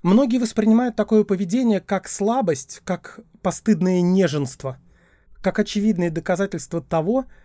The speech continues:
что ты сделан из материала второго сорта. Думать так — огромная ошибка. У меня будет сейчас наглядное доказательство. Представьте. Окей, ты пробил лбом стену. Поздравляю.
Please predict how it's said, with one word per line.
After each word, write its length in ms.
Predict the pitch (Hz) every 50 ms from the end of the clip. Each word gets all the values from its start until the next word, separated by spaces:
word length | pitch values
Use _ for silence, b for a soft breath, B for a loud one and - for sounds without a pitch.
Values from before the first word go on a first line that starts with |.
| b b b
что 200 | - - - 165
ты 140 | - 208 180
сделан 540 | 139 123 120 127 147 202 214 214 185 127
из 200 | - - 226 165 160
материала 520 | 175 170 156 - 170 160 165 175 180 180
второго 320 | - - - 160 160 151 160
сорта. 460 | 139 - 156 139 135 131 - 127 - _ - _ _ _ _ _ _ _ _ _ _ _
Думать 380 | 156 143 180 214 208 190 - -
так — 240 | 131 117 - - _ _
огромная 480 | 156 147 139 147 151 156 151 151 156
ошибка. 440 | 147 - - 147 131 - - - 127 _ _ _ _ _ _ _ _ _ _ _ _ _ - _ - -
У 60 | -
меня 200 | 185 190 196 190
будет 280 | 175 185 226 202 196 -
сейчас 260 | - - - 185 170 -
наглядное 540 | 170 165 160 160 165 160 147 139 135 135
доказательство. 760 | 131 139 139 - 156 147 151 143 131 - 123 - - - - _ _ _ _ _ _ _ _ _ _ _
Представьте. 600 | - - 170 170 - - 175 139 123 - - - _ _ _ _ _ _ _ _ _ _ -
Окей, 460 | 233 202 - - 165 147 139 131 - _ _ _ _ _ _ _ _
ты 100 | - 190
пробил 480 | - - 175 170 156 151 175 190 190 175
лбом 340 | 160 151 143 160 156 160 147
стену. 500 | - - - - 143 135 127 127 127 _ _ _ _ _ _
Поздравляю. 680 | _ 175 139 131 160 160 151 147 143 139 127 127 127 127